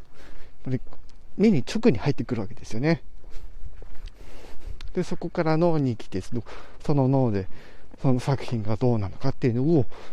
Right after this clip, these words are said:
こう働かせて、あ、楽しかったってなれるような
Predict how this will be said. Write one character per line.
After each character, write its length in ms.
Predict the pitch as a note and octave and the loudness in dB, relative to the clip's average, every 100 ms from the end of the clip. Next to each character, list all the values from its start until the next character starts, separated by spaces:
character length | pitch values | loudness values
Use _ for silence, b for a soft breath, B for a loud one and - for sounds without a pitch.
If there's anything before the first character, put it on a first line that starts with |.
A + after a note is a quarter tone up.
| B - | B -6
こ 140 | - | -2
う 20 | A2 | 0
働 360 | - C#3+ C3 | 2 0 0
か 120 | - | 0
せ 160 | G2+ - | 0 0
て、 220 | - A3 - b b b b b b - | 2 2 2 b b b b b b -2
あ、 160 | C#3+ - - | -2 -2 -2
楽 180 | C#3+ C3 | 0 0
し 120 | - | 0
か 80 | - | -2
っ 60 | - | 0
た 80 | - | -4
っ 40 | - - | -4 -4
て 80 | D#3+ | -2
な 120 | C3+ | 0
れ 140 | C3+ A#2 | 0 0
る 60 | |
よ 120 | G#2 | 0
う 60 | |
な 60 | - | 0